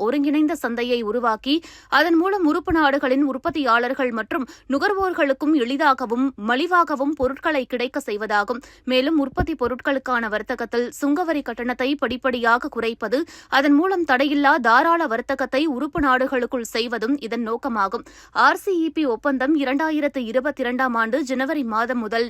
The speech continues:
நடைமுறைக்கு வந்தது. ஆரம்பத்தில் இந்தியா இந்த ஒப்பந்தத்தை விரும்பி இதற்கான கூட்டங்களில் கலந்து கொண்டாலும், இதுவரை இந்த கூட்டாண்மையில் இணைய மறுத்து வருகிறது. இந்தியா இதில் இணைய ஆர்வம் செலுத்தாமல் இருப்பது அந்நாடுகளுக்கு ஏமாற்றத்தை தந்துள்ளது. குறிப்பாக ஆசியா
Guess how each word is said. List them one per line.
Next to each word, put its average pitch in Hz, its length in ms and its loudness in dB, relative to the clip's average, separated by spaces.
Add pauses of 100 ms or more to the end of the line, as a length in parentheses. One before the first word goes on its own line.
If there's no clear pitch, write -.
நடைமுறைக்கு 247 540 0
வந்தது. 196 340 -4 (380)
ஆரம்பத்தில் 349 640 0
இந்தியா 269 300 -4 (140)
இந்த 262 220 -4
ஒப்பந்தத்தை 302 480 -6
விரும்பி 240 400 -6
இதற்கான 269 400 -2 (100)
கூட்டங்களில் 277 560 -2
கலந்து 247 300 -2
கொண்டாலும், 233 480 2
இதுவரை 240 360 0
இந்த 262 220 -4
கூட்டாண்மையில் 269 680 -2
இணைய 233 260 -4
மறுத்து 247 320 -2
வருகிறது. 208 420 -4 (380)
இந்தியா 339 340 2 (100)
இதில் 277 240 0
இணைய 285 200 0 (120)
ஆர்வம் 269 320 2
செலுத்தாமல் 247 540 -2
இருப்பது 233 340 -2
அந்நாடுகளுக்கு 262 640 0 (140)
ஏமாற்றத்தை 262 520 0 (120)
தந்துள்ளது. 202 400 -4 (240)
குறிப்பாக 294 580 2
ஆசியா 294 320 0